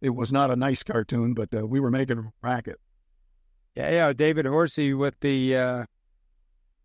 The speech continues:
Speaker 2: uh, Seattle P I. Is that right?
Speaker 1: You know, and I, it, I,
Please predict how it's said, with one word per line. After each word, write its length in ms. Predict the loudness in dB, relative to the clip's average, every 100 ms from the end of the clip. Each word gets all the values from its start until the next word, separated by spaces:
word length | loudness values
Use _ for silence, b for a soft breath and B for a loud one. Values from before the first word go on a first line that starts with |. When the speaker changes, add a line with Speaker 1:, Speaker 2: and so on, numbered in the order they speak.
| -10
Speaker 2:
uh, 420 | -6 -6 -6 -10
Seattle 480 | -12 -2 0 2 0
P 260 | -2 0 2
I. 280 | 2 0 -2
Is 180 | -4
that 120 | -2 0
right? 300 | 2 0 0
Speaker 1:
You 60 |
know, 180 | -2 0
and 80 | 0
I, 300 | -2 -4 -2
it, 240 | -2 -2 -4
I, 180 | -4 -4